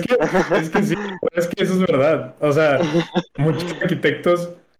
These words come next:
Speaker 1: eh, es que yo veo la arquitectura como una mezcla entre matemáticas y ciencias exactas, ¿no? Física,
Speaker 2: Ajá.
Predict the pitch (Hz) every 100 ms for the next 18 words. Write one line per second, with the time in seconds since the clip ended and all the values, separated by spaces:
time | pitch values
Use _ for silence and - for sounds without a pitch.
0 | _ - 143 143 135 131 123 117 110 -
1 | _ _ - - - - 151 147 196 196
2 | 170 135 160 180 185 202 208 - 151 160
3 | 160 143 143 156 147 - 160 156 135 127
4 | 127 120 110 107 110 110 - 120 117 113
5 | 117 117 127 127 131 156 143 123 127 123
6 | 139 127 - 127 - 196 208 131 131 -
7 | 123 139 110 110 117 160